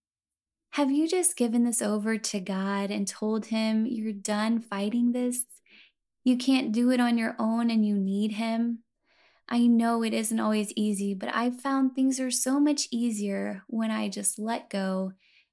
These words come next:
and let him take control. Well, I hope this helps. Maybe you can start implementing one or two of these starting this week.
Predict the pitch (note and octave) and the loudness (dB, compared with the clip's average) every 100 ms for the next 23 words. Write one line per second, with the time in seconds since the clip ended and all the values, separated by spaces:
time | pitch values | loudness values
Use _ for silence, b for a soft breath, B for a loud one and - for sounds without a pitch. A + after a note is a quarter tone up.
0 | - F#3+ F3+ F#3 G#3 B3 B3 G#3+ G#3+ G#3 | -6 -4 -2 -2 0 -2 -2 -4 -2 -2
1 | - G3 F#3+ F#3 - F3+ F3 E3+ F#3+ F#3+ | -4 -8 -6 -8 -6 -8 -8 -8 -10 -14
2 | _ _ _ _ _ _ _ _ _ b | _ _ _ _ _ _ _ _ _ b
3 | b b - C#4 C4+ C#4 - C4 B3 D4+ | b b 2 4 4 2 -2 -2 0 0
4 | D4+ D4+ E4 D#4 - F#3 - - - - | 0 -2 -2 0 0 -2 -2 -2 -2 -2
5 | B B - A#3+ B3 C4 D4 E4 D#4+ C4+ | B B 2 6 8 8 6 4 6 4
6 | C4+ C#4 B3 - G#3 G#3 A3 G#3+ G#3+ G#3 | 4 4 4 4 2 2 -2 0 0 0
7 | G#3 G#3 G#3 A3 B3+ B3+ - G#3+ G3+ G3 | 0 0 0 0 0 0 0 -2 -2 -2
8 | G3 G3+ - - G3 G3+ G3+ F#3+ G3 - | 0 2 2 2 0 2 0 -2 0 0
9 | F#3 F#3 - - - | -2 -6 -6 -10 -20